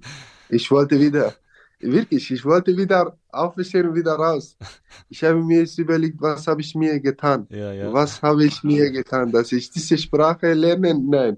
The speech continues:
Speaker 2: Ja.
Speaker 1: das ist für mich absolut schwierig.
Speaker 2: Ja.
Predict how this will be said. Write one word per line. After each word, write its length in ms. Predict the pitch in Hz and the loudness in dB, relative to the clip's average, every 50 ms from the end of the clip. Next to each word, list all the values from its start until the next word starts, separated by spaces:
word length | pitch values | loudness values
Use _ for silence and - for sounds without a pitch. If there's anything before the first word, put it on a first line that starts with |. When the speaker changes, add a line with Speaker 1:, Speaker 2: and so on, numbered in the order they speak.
| _ _ - | _ _ -16
Speaker 2:
Ja. 160 | - 101 98 | -12 -8 -6
Speaker 1:
das 160 | 127 131 127 131 | -4 -4 -4 -4
ist 200 | 139 135 - - | -6 -8 -6 0
für 200 | - 139 131 127 | 2 2 2 4
mich 240 | 131 139 135 139 - - _ _ _ _ | 2 0 0 -2 -6 -8 _ _ _ _
absolut 260 | - 135 131 127 127 | -2 0 0 0 -2
schwierig. 500 | - - 113 107 107 104 104 101 101 101 _ - - - - - 151 139 | -4 -12 -6 -2 0 0 0 0 -4 -6 _ -10 -8 -6 -6 -4 -6 -4
Speaker 2:
Ja. 260 | 98 92 92 92 - | -4 -4 -6 -6 -8